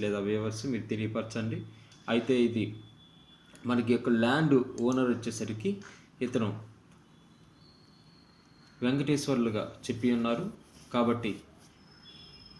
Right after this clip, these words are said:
ఆ యొక్క రైతు మన ఛానల్ చూసి ఈ యొక్క మెయిల్ ఐ డీ ద్వారా మనకు పంపించడం జరిగింది.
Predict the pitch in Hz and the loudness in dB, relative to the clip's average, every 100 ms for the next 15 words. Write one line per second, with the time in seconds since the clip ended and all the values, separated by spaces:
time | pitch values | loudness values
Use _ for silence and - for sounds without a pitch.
0 | - 127 127 - 120 135 139 135 110 110 | -10 -2 -2 2 4 4 4 2 2 0
1 | 113 123 127 120 123 113 113 110 104 104 | 2 2 2 0 -4 -2 -2 0 -2 -4
2 | - - - - 117 120 120 120 113 113 | -6 -12 -20 -4 2 4 4 2 2 2
3 | 110 107 98 110 107 110 110 110 107 107 | 2 -2 -4 -4 -2 -2 -2 -4 -2 -2
4 | 117 | -4